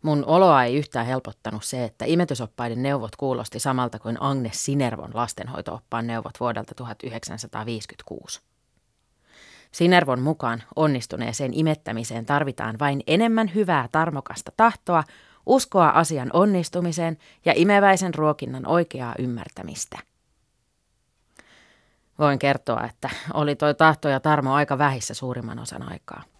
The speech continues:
Mutta me selvittiin, ja mä imetin lastani suositusten mukaisen ajan.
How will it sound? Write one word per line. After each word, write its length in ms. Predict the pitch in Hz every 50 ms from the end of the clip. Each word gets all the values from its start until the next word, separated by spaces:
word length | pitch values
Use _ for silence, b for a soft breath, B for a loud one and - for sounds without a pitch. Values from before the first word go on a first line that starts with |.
| B 302 B B B B B B _ _ _ _ _ _ _ _ _ _ _ _ _ _ _ _ _ _ -
Mutta 180 | 185 - 160
me 100 | 147 147
selvittiin, 680 | 143 175 156 147 135 - - - _ _ - - - - B B B _ _ _ B B B B B B
ja 100 | - 147
mä 120 | 139 127 -
imetin 460 | - 143 127 120 123 - 127 127 131
lastani 400 | 131 131 120 - - 113 120 123
suositusten 580 | 113 143 131 120 113 123 - 113 - - 127 123
mukaisen 500 | 123 127 - - 120 120 113 135 - -
ajan. 280 | - - - 90 -